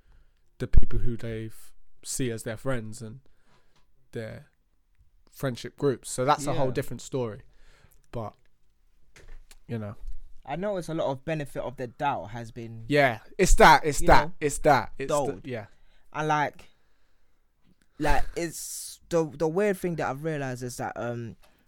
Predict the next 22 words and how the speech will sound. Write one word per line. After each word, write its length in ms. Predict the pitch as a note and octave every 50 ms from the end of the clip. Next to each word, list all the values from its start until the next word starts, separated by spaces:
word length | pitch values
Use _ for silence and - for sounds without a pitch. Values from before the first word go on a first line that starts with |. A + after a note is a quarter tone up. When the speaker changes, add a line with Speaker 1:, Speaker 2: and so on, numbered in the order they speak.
| - - -
Speaker 2:
people 800 | - E3 F3 F3 D#3+ - D#3 D3+ D3+ D3 D3 C#3+ C#3 C3+ C#3+ C#3+ _ _ _ _ _ _ _ _ _ _ _ _ -
let 220 | C#3+ D3+ - -
certain 420 | - - - - - D3 C3+ B2+ C#3
people 260 | D#3 D3+ C3+ C#3 C3
get 180 | - D3+ B2+ B2
away 200 | C3 C3 B2+ B2
with 80 | B2
little 280 | C#3 D#3+ F3+ B2+ A#2+ A#2
things. 460 | - - B2 A2 G#2 A2 - - _ _ _ _ _ _ _ -
It 40 | D3
won't 160 | F3 F#3 E3+
be 80 | E3 D#3+
a 80 | C3+ B2+ - - - -
deep 260 | E3+ F3+ E3+ C#3 -
thing, 280 | - - A#2 A2+ A2+ A2
but 100 | A2+ G#2
it'll 120 | G2+ G#2+
be, 140 | G#2 C3+ B2+
like, 160 | B2+ G2+ - - -
a 60 | A#2+
little 340 | C#3 D3+ E3 C#3+ A2 A#2+ A2
thing. 320 | - - G#2 F#2 E2